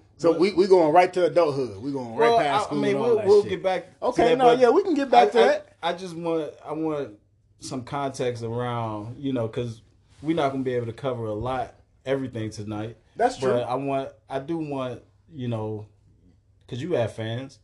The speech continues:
Speaker 2: I want them to know what kind of drew you to comedy and, and how did that come about?
Speaker 1: Okay, so you wanna know how I got started in comedy? Is
Speaker 2: Well,
Speaker 1: that,
Speaker 2: kind
Speaker 1: is
Speaker 2: of,
Speaker 1: that the question?
Speaker 2: Yeah, well, first off, you answered the one 'cause, you know, it wasn't early on in life, but,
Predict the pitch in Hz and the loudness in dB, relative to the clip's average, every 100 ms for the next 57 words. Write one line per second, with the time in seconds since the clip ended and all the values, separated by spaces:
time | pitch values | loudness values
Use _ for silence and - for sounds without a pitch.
0 | _ _ - 139 143 147 135 127 123 123 | _ _ -12 -6 -6 -4 -4 -4 -4 -4
1 | 120 127 - 123 113 101 120 127 120 120 | -6 -10 -10 -10 -10 -10 -12 -8 -8 -8
2 | 107 101 - _ _ _ 135 131 120 110 | -8 -10 -14 _ _ _ -10 -8 -6 -6
3 | 107 104 104 101 - 101 98 110 110 104 | -6 -6 -8 -10 -14 -14 -10 -8 -8 -8
4 | 101 - 98 92 98 95 - _ _ 143 | -12 -12 -12 -10 -10 -12 -16 _ _ -16
5 | 156 139 131 165 156 147 190 175 165 151 | -8 -8 -4 -2 -2 -2 2 2 4 2
6 | 143 170 160 165 - 175 147 113 104 156 | 4 4 4 0 0 2 2 0 -2 -4
7 | 110 90 214 143 185 240 220 156 - - | -4 0 2 2 0 0 0 0 -2 0
8 | 185 175 220 208 147 143 147 196 208 165 | 0 0 0 2 2 2 0 0 -2 0
9 | 135 135 139 147 139 123 113 127 135 123 | -4 -4 -6 -6 -6 -8 -8 -6 -6 -6
10 | 117 - 117 110 - _ 135 120 98 98 | -6 -8 -10 -12 -20 _ -8 -6 -6 -10
11 | - - _ 127 120 120 110 113 107 - | -14 -20 _ -8 -2 -2 -2 -6 -10 -8
12 | 113 113 113 113 107 113 117 110 117 113 | -6 -4 -6 -8 -8 -8 -6 -8 -8 -8
13 | 107 - | -6 -10